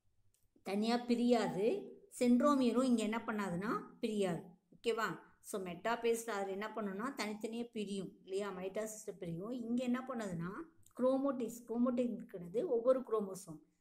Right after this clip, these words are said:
அந்த ஒவ்வொரு கு-, ஒவ்வொரு கை அது என்ன பண்ணாதுன்னா கண்டிப்பா குரோமோசோம்ல இருந்து பிரியாது. சென்ட்ரோமியரும் இங்க டிவைடு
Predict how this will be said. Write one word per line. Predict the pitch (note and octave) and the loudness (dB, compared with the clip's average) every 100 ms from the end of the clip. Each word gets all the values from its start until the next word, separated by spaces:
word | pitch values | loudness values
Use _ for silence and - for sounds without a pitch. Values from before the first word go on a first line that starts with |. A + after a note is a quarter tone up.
| _ - | _ -8
அந்த | G#3 G#3 | -2 0
ஒவ்வொரு | A3 B3+ B3+ | 4 6 4
கு-, | A3+ G3+ F#3+ | 2 0 2
ஒவ்வொரு | G#3+ A#3+ A#3 | 4 6 6
கை | A3+ G3+ F3+ - | 4 0 -2 -6
அது | G3+ A#3 G4+ F#4 | -4 0 0 0
என்ன | A3 A#3+ | -6 -8
பண்ணாதுன்னா | A#3+ A3+ G#3+ F3 G#3 C4 | -8 -6 -6 -6 -8 -10
கண்டிப்பா | G#3 G3+ G#3+ C4 G4+ - - _ | -10 -8 -6 -4 -6 -8 -20 _
குரோமோசோம்ல | A#3 A#3+ B3+ A#3+ A3 G3+ | 4 6 4 2 -2 -2
இருந்து | G3 G#3 F4 G#4+ - - | -2 0 0 0 -8 -6
பிரியாது. | - A3 G#3 F3+ D#3+ G#3 G4 - - _ - | -4 0 0 0 0 0 0 -4 -16 _ 0
சென்ட்ரோமியரும் | A#3 A#3+ C#4+ C#4 B3+ G#3 A#3 | 4 6 6 4 2 2 0
இங்க | A3+ G#3 C4 G4+ - _ _ - | -2 0 -2 -4 -10 _ _ -6
டிவைடு | F#3+ G#3+ A#3+ A3+ | 0 4 4 6